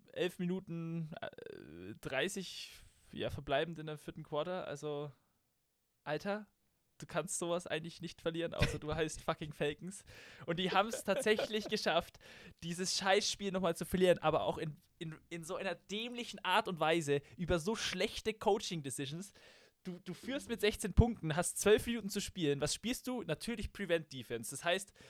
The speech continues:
du, du, <laughs> du leinst dich einfach mal gefühlt fünfundzwanzig Yards, äh, von, von der Line of Scrimmage, äh, stellst du deine Spieler hin. Du weißt genau, du ka-, die, die Saints sind grad in einem Rhythm und du kannst sie nicht stoppen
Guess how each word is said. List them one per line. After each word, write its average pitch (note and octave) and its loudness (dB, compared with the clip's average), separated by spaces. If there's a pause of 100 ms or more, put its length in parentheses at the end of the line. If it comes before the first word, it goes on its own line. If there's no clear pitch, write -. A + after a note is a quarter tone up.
(300)
du, F3+ -4
du, F3 -8
<laughs> - 0
du E3 -6
leinst F#3 2
dich G#3 -8
einfach G#3+ 2
mal G3 4
gefühlt - -6
fünfundzwanzig G#3+ 0
Yards, F3+ 0
äh, E3+ 2 (260)
von, D3+ -2
von D#3 -6
der D3+ 0
Line D#3+ 0
of D3+ -6
Scrimmage, - -2
äh, C#3+ 2 (240)
stellst - -4
du D#3+ -6
deine D3+ 0
Spieler C#3+ 0
hin. C#3+ -2 (320)
Du C#3+ -10
weißt E3 2
genau, F3+ 4
du - -14
ka-, - -6 (200)
die, D3 -8
die D3 -2
Saints D#3+ 0
sind E3 -4
grad D#3 -2
in C#3+ -6
einem C#3 -4
Rhythm G#3+ 4 (580)
und D#3 2
du D#3 -8
kannst F#3+ 4
sie E3+ -2
nicht D#3 -4
stoppen F#3 0